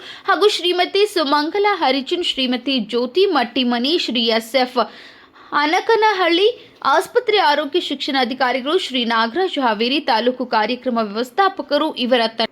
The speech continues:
ಇವರ ತಂಡದಿಂದ ಸವಣೂರು ಪುರಸಭೆಯ ಪೌರ ಕಾರ್ಮಿಕರಿಗೆ ಉಚಿತವಾಗಿ ಆರೋಗ್ಯ ತಪಾಸಣೆ ಮಾಡಲಾಯಿತು.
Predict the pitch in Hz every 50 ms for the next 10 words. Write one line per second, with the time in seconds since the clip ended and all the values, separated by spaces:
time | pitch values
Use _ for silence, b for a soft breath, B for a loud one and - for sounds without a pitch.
0 | _ - 285 330 349 415 427 427 427 427 392 381 403 466 587 571 587 466 415 392
1 | 427 440 453 - 339 311 302 339 381 440 480 508 508 508 359 359 403 392 415 415
2 | - 381 427 427 427 339 302 320 359 440 427 - 440 415 392 359 381 359 - 349
3 | 349 - 370 392 427 427 - - - 294 269 - 311 262 - 269 262 254 240 226
4 | 254 254 233 233 226 247 233 247 262 - - - 233 208 208 208 - 254 339 392
5 | 415 370 294 - 220 - - 202 - - 440 -